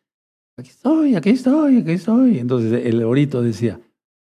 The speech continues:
"Uno a la vez, señores, uno a la vez, señores, uno a la vez, señor". Y todos se quedaban viendo al loro y todos,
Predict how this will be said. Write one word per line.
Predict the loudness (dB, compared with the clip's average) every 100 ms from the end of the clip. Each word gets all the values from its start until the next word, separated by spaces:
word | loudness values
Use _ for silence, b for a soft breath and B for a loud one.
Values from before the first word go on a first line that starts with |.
| _
"Uno | 4 6 4
a |
la | 0 -2
vez, | -2 -2
señores, | -4 -4 -2 -4 -4 -8 -10 0
uno | 4 4 4
a |
la | 0
vez, | -4 -6 -6
señores, | -4 -2 0 -2 -6 -12 -14 -12 2
uno | 6 6
a | 2
la |
vez, | -2 -4
señor". | -2 -4 -4
Y | -6
todos | -4 -4
se | -4
quedaban | -2 -2
viendo | -2 -2
al | -2
loro | -4
y | -4
todos, | -4 -4 -6